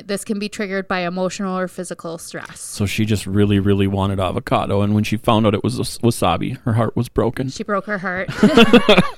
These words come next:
Speaker 1: <laughs> And, um, this condition is usually just temporary, so she was okay. So
Speaker 2: Well, that's good.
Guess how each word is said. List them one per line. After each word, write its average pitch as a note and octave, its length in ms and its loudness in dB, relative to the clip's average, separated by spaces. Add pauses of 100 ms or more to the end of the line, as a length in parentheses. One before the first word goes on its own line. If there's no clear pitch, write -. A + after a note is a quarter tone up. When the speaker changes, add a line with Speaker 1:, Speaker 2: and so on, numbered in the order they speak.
(140)
Speaker 1:
<laughs> C4+ 500 2 (540)
And, F#3+ 720 -2 (840)
um, F3 300 -6
this A3+ 160 -6
condition G#3+ 500 -4
is G3+ 200 -6
usually G3 400 -6
just F3 300 -10 (140)
temporary, D3 720 -10
so E3+ 260 -8
she F#3 200 -6
was E3 260 -6
okay. D#3+ 420 -10 (880)
So - 200 -14
Speaker 2:
Well, C3+ 100 -4
that's E3 200 -2
good. - 220 -14